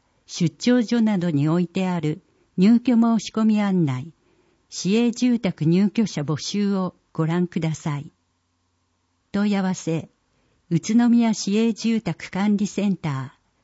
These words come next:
ー。電話、六七八八八六一。住宅政策課。電話、六三二二五五三。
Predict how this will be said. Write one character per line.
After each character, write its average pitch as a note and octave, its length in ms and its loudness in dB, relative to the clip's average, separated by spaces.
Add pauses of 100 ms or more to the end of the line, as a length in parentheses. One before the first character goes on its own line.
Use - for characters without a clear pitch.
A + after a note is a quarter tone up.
(200)
ー。 - 20 -10
電 G3 240 0
話、 F3+ 260 -2 (260)
六 E3 260 2
七 A#3 260 4
八 - 420 -10 (280)
八 G#3+ 320 -4
八 A3+ 320 -4
六 D#3 260 -2
一。 F#3+ 560 -4 (840)
住 A3+ 280 0
宅 A3+ 220 -4
政 G3 260 -4
策 - 360 -8
課。 D#3 280 -8 (680)
電 F#3+ 260 2
話、 F3 260 -2 (300)
六 E3 220 -2
三 A#3+ 360 2
二 D#3+ 240 2 (320)
二 A3+ 280 4
五 A3+ 260 0
五 F3 260 -2
三。 D#3+ 440 -6